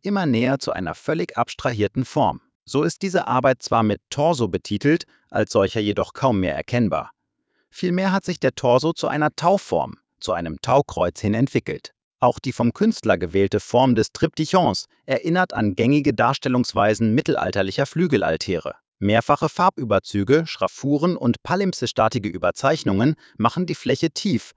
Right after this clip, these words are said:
lebendig und lassen die Arbeit zu einem begehbaren Farbraum werden. Die Arbeit hing seit ihrem Erwerb zweitausendfünf in den Räumen des Landeskirchlichen Baureferats, später von zweitausendneunzehn bis zweitausendvierundzwanzig in den Interimsdiensträumen der Abteilung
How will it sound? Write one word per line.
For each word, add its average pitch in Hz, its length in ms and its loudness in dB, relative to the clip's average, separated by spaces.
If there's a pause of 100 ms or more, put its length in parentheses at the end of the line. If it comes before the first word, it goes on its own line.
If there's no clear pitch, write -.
(100)
lebendig 117 560 2
und 135 220 -2
lassen 147 260 -2
die 139 140 -2
Arbeit 143 360 2
zu - 120 -4
einem 107 240 -2
begehbaren 123 560 0
Farbraum 123 560 2
werden. - 320 -2 (320)
Die 131 100 0
Arbeit 135 400 2
hing 185 220 0
seit 117 180 2
ihrem 110 240 -2
Erwerb 95 480 2
zweitausendfünf 113 960 0
in 113 80 -2
den 101 140 0
Räumen 110 400 2
des - 180 -4
Landeskirchlichen 113 840 0
Baureferats, 110 840 2 (260)
später 113 420 2
von 98 220 -2
zweitausendneunzehn 104 1040 0
bis 117 160 -6
zweitausendvierundzwanzig 110 1400 2
in 113 100 0
den 101 140 2
Interimsdiensträumen 123 1120 2
der 90 140 2
Abteilung 110 500 2